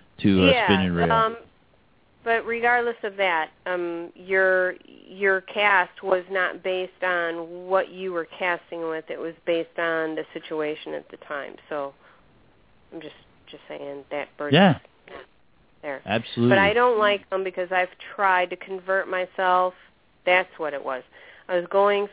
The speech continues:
Speaker 2: from the Zebco to spin, and then I tried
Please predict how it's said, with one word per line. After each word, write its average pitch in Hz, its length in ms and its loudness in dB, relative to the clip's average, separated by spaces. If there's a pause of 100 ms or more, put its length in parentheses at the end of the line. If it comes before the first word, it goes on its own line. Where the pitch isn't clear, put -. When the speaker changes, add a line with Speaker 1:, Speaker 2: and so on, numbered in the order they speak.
Speaker 2:
from 165 680 0 (340)
the 175 120 -2
Zebco 196 840 2 (240)
to 165 500 -6 (180)
spin, 165 580 2 (120)
and 165 180 -2
then 165 180 0
I 160 160 -4 (100)
tried 165 300 -2